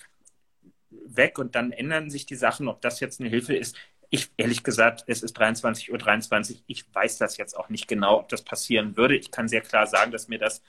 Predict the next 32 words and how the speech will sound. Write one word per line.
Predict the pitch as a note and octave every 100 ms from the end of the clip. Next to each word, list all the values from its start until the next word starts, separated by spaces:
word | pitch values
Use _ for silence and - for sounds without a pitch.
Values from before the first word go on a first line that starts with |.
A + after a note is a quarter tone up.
| _ _ _ _
zu | - - G#2+
wenig | B2+ F3 E3+ -
ist, | D3
was | C#3 C3+
da | C#3+
im | C3
Moment | C3 B2 B2+ -
gerade | B2 C3
passiert. | - B2 - C3
Aber | G#2+
ich | G2
verstehe | - - - A#2 C3
natürlich, | B2+ - B2+ B2
wenn | A#2 A2+
du |
sagst, | A2+ G#2+ A2 - - _ - - _ _
ähm, | G#2+ G#2+ G#2+ G2+
Kirche, | - C3 B2+ B2
und | G#2
das | -
erlebe | G2+ A2+
ich | A2+
ja | G2+
auch, | - B2+ -
ist | - -
für | -
viele | - A#2+
Leute | A2+ A2 A2+ A#2+ A#2 - _
erstmal | A#2 - A#2+
ganz | A2 A2 -
persönlich | B2 G#2+ A#2 A#2 -
ein, | G#2+ G#2